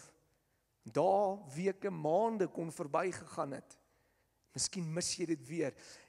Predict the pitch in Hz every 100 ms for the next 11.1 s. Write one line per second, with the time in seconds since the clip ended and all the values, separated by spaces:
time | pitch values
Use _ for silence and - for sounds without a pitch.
0 | - 156 160 214 220 226 - 214 196 170
1 | 165 147 180 - - 156 143 - 151 -
2 | _ _ 269 - - - 156 - - -
3 | 254 - - 208 160 143 147 127 143 131
4 | - - 131 120 123 117 - - _ _
5 | _ _ _ _ _ _ _ _ 143 185
6 | - 185 - 240 254 247 247 262 233 226
7 | 175 175 180 - 196 _ - 240 247 247
8 | 214 220 214 - - - - - 160 185
9 | 180 196 180 185 220 202 - 151 131 -
10 | _ - 180 170 185 175 147 156 160 -
11 | 165